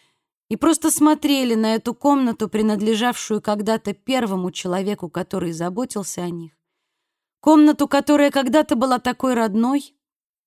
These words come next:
до того, как они изменились. Сундук захлопнулся. Джилл вскрикнула и бросилась к нему, подцепив крышку ногтями.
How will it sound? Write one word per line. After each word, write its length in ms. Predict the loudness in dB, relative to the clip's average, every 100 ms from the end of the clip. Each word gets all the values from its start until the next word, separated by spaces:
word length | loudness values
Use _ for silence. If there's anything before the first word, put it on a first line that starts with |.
| _ _ _
до 320 | -12 -4 0 2
того, 360 | 0 0 -2
как 220 | -2 -4
они 280 | -4 -4 -4
изменились. 800 | -4 -6 -4 -4 -6 -12 _ _ _ _ _ _ _ _ _ _ _ _ _ _ _ _ _ _ _
Сундук 460 | 0 2 4 0 -2
захлопнулся. 840 | -4 -4 -8 -8 -10 -16 -16 -20 _ _ _ _ _ _ _ _ _ _ _ _ _ _
Джилл 240 | 2 4 4
вскрикнула 640 | 0 2 2 2 0 2
и 80 | 2
бросилась 560 | 2 2 2 -2 -2
к 80 | -2
нему, 260 | 0 0 0
подцепив 580 | -4 -4 -4 0 0 0
крышку 380 | -2 -2 -2 -2
ногтями. 600 | -2 0 0 0 -2